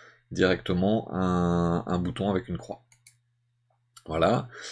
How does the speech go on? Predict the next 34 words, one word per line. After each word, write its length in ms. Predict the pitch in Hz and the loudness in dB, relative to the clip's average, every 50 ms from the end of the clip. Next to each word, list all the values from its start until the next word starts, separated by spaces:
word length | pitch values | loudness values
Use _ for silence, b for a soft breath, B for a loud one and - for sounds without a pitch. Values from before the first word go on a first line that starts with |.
| B B B B - | B B B B 2
Euh, 400 | - 98 98 98 98 98 101 98 | 8 10 12 12 12 12 12 12
dans 220 | 92 92 113 120 123 | 12 10 10 10 12
les, 420 | 123 123 123 120 120 120 120 120 | 12 12 12 12 12 12 12 12
ensuite, 360 | - 113 123 - - 147 135 | 12 10 6 6 6 6 6
dans 120 | 120 120 117 | 8 8 10
les, 760 | 113 117 117 113 113 110 110 110 107 107 107 107 104 104 101 101 101 - - - - - | 12 12 12 12 12 12 12 12 12 12 12 12 10 8 6 4 0 -6 -12 -18 -14 -10
dans 260 | 92 95 92 113 117 | -4 2 4 4 6
les 400 | 120 117 113 110 104 104 104 101 | 8 8 10 10 8 8 8 8
options 320 | 113 117 - - 143 139 | 6 6 6 4 -2 -2
qui 140 | - - - | 0 0 0
ont, 460 | 113 104 101 98 98 95 95 95 95 | 2 2 2 2 2 0 0 -2 -4
qui 160 | - - - 98 | -4 -4 -4 -2
ont 340 | 95 92 90 92 92 87 | 0 0 0 0 0 0
changé, 540 | 87 - - 107 107 101 110 135 170 196 b b b b b b b b b - | 0 0 0 0 2 4 4 4 4 4 b b b b b b b b b 2
entre 320 | 107 107 - - 139 127 | 2 2 4 6 6 6
drop-downs 640 | 123 - - 131 135 127 131 131 131 135 135 123 113 | 8 8 8 8 10 10 10 10 10 10 8 8 8
et 60 | 104 | 8
list 200 | 107 117 110 107 | 8 6 6 6
groups, 380 | 101 117 135 165 165 - - - | 6 6 6 6 4 2 -2 0
on 140 | 113 113 | 4 6
avait 200 | 117 117 117 147 | 8 8 8 8
l'habitude 400 | 170 190 156 127 120 - - 143 | 8 8 6 4 4 4 4 8
d'avoir 240 | 143 131 110 120 127 | 10 10 10 12 10
le 140 | 117 104 87 | 8 8 8
Jumbotron. 640 | 85 123 123 117 110 113 113 - - 107 95 - - _ _ _ _ _ _ _ _ _ - - | 6 6 6 8 8 6 6 4 2 -6 -6 -6 -10 _ _ _ _ _ _ _ _ _ -16 -6
Jumbotron, 800 | 90 92 101 101 95 90 101 107 - - - 123 135 147 151 131 | 0 2 2 4 4 4 2 2 2 2 2 4 4 6 6 6
alors 200 | 110 95 95 90 | 6 6 4 4
je 120 | 85 90 | 4 8
vais 60 | 95 98 | 8 10
aller 180 | 98 104 107 | 10 8 6
sur 160 | - - 101 | 4 4 4
la 100 | 92 92 | 6 6
version, 500 | 90 95 - - - 98 92 92 92 85 | 4 4 0 -2 -4 -4 -2 0 2 4
euh, 220 | 82 80 80 80 | 4 6 4 4